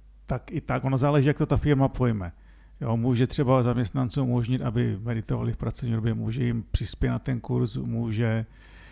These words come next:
jim ho celý zaplatit. Eh, víme, že Google, Apple a tak dále, Intel měl, eh, program, kdy se nějakých patnáct set lidí naučilo meditovat.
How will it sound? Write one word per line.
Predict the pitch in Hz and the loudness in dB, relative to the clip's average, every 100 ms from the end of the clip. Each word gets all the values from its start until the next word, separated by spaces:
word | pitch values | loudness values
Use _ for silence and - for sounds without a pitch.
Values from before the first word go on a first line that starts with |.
| - - | -20 -4
jim | 127 | -2
ho | 120 | 0
celý | 117 135 117 | 0 -2 -2
zaplatit. | 107 117 127 120 135 131 - - - - - - - - | -4 -2 -2 -2 -2 -4 -6 -20 -20 -20 -20 -20 -20 -20
Eh, | 262 165 120 123 117 | -8 -2 0 0 2
víme, | 127 120 120 | 2 4 2
že | 110 110 | 2 2
Google, | 98 113 110 - | 2 0 0 0
Apple | 117 - - | -4 -4 -8
a | |
tak | 113 120 110 | -4 -4 0
dále, | 123 120 104 90 - - | 0 2 0 -6 -14 -6
Intel | 147 139 - 104 101 | -4 -2 -2 -2 -2
měl, | 113 107 104 104 113 | -4 -2 0 -2 -4
eh, | 156 110 104 95 | -4 -2 -2 0
program, | - 117 117 113 110 113 120 - - - - - - - | 2 2 2 2 0 -2 -6 -16 -20 -20 -20 -20 -20 -12
kdy | 156 123 117 | -6 -2 -2
se | - 123 | 0 -2
nějakých | 117 104 - 113 101 - - - - - | -2 -4 -2 -2 -4 -10 -20 -20 -20 -2
patnáct | - - 113 104 | -2 0 -4 -4
set | - 120 | -2 -2
lidí | 113 107 131 | -2 -4 -4
naučilo | 113 113 143 120 | -2 -4 -2 -2
meditovat. | 127 135 - 107 98 | -2 -2 -4 -6 -10